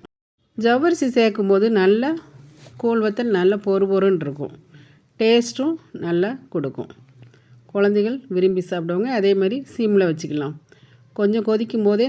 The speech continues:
நம்ம சிம்ல வச்சிட்டோம்னா தான் நமக்கு கிண்டுறதுக்கு ஈஸியா இருக்கும். மாவு நல்லா வெந்து வரும்.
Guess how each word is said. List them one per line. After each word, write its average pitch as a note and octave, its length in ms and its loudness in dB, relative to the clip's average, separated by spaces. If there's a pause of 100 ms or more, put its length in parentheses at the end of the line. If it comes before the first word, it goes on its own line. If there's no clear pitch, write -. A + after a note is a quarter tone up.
நம்ம G#3+ 220 0 (160)
சிம்ல G#3+ 300 0
வச்சிட்டோம்னா F3 420 -2
தான் G3+ 140 2
நமக்கு F#3 220 -2 (100)
கிண்டுறதுக்கு G#3 540 -2 (360)
ஈஸியா F3+ 320 -2
இருக்கும். B3 320 -6
மாவு G#3 300 0 (100)
நல்லா G3 240 0 (240)
வெந்து E3+ 300 2 (100)
வரும். B2+ 240 -10